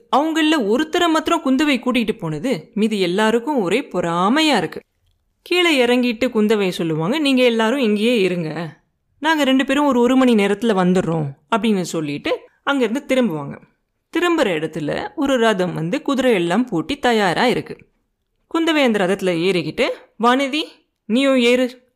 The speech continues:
அப்படின்னு சொல்றாங்க. உடனே வானதியும் ரதத்துல ஏறிக்கிறா. ரெண்டு பேரும் ஏறணும்னு ரதம் அங்கிருந்து வேகமா புறப்பட்டுருது. கொஞ்ச தூரம் போனோடனே வானதி கேக்குறா, "அக்கா, நம்ம இப்ப எங்க போறோம் நான் தெரிஞ்சுக்கலாமா?"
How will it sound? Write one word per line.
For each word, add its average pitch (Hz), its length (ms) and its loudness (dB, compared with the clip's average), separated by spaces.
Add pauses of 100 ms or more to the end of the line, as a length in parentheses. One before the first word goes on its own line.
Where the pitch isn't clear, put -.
அப்படின்னு 175 340 -4
சொல்றாங்க. 147 380 -6 (280)
உடனே 240 300 0
வானதியும் 220 500 0
ரதத்துல 190 320 0
ஏறிக்கிறா. 151 400 -4 (320)
ரெண்டு 202 280 0
பேரும் 175 300 -2
ஏறணும்னு 170 440 -2
ரதம் 247 280 2
அங்கிருந்து 190 300 -2
வேகமா 175 460 0
புறப்பட்டுருது. - 560 -4 (760)
கொஞ்ச 294 240 0
தூரம் 285 300 0
போனோடனே 196 460 -2
வானதி 170 360 -4
கேக்குறா, 170 360 -8 (360)
"அக்கா, 220 320 -4 (360)
நம்ம 294 160 2
இப்ப 240 160 0
எங்க 208 280 2
போறோம் 294 300 2
நான் 285 180 2
தெரிஞ்சுக்கலாமா?" 277 720 0